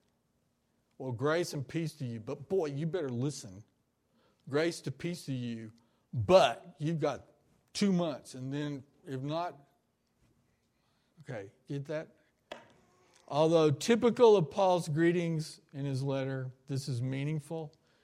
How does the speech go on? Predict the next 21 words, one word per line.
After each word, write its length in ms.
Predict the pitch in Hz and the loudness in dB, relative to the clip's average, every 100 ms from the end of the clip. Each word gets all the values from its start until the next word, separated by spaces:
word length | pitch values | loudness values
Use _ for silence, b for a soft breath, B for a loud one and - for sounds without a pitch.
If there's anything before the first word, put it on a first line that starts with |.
| b b b _ | b b b _
because 360 | 147 139 156 147 | -4 -2 -2 -2
you 120 | 160 | -4
can 180 | 175 147 | -4 -4
see 400 | - - 196 190 | -4 -2 0 0
now 380 | 165 160 156 | -2 -2 -2
his 240 | 143 151 147 | 0 -2 -2
heartfelt 680 | 156 160 143 - 143 139 - | -4 -4 -4 -4 -2 -2 -8
attitude 840 | 131 147 170 - 180 180 165 - _ _ b b b _ | -6 -4 -4 -2 0 2 0 -2 _ _ b b b _
of 200 | 131 117 | -6 2
love 480 | 143 160 170 160 156 | 4 6 4 0 -2
towards 320 | 160 151 139 | -2 0 0
this 200 | 135 - | -4 -6
church 420 | - 160 156 - | -6 -2 -2 -2
that 100 | 143 | -4
he 100 | 131 | -4
knows 640 | 123 127 143 147 147 135 - b b b b | -4 0 2 2 0 -4 -8 b b b b
he 180 | - 180 | -6 -2
has 400 | 135 180 196 196 | -2 0 -2 -2
to 180 | - 170 | 0 0
appeal 440 | 139 - 220 285 208 | 0 0 0 0 0
to 500 | - 139 135 135 | 0 0 2 0